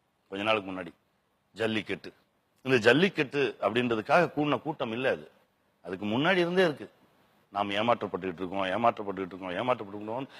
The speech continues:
எல்லாம் நமக்கு தெரிஞ்சே நம்ம ஏமாந்துகிட்டே இருந்து, ஏமாந்துகிட்டே இருந்து ஒரு பாயிண்ட்ல வெடிச்ச கூட்டம் தான் அது. எனக்கு இளைஞர்கள் எந்திரிச்சிட்டாங்கன்னு உடனே அவ்வளவு சந்தோஷமா இருந்தது. ஊர் ஊரா போனேன் நானு,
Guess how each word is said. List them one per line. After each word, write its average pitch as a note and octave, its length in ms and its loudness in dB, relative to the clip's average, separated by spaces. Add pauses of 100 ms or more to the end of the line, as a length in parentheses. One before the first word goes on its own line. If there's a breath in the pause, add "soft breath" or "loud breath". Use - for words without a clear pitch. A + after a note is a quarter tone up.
(100)
எல்லாம் B2+ 280 2
நமக்கு B2 380 4
தெரிஞ்சே F#3 400 6
நம்ம C3+ 180 -2
ஏமாந்துகிட்டே B2+ 500 2
இருந்து, A#2 340 2
ஏமாந்துகிட்டே A#2+ 360 0
இருந்து A#2 220 -2 (180 loud breath)
ஒரு B2 160 6 (100)
பாயிண்ட்ல D3 320 6
வெடிச்ச B2+ 420 0
கூட்டம் F#2+ 320 -8
தான் G#2+ 100 0
அது. D#2+ 100 -6 (240)
எனக்கு A2+ 260 -2
இளைஞர்கள் C#3 520 4
எந்திரிச்சிட்டாங்கன்னு B2+ 580 -2
உடனே C3 100 -4
அவ்வளவு B2 440 2
சந்தோஷமா B2+ 400 -4
இருந்தது. E2 220 -8 (500)
ஊர் G#3+ 160 2
ஊரா B3 160 8
போனேன் D3+ 320 0 (180)
நானு, F#2 160 -12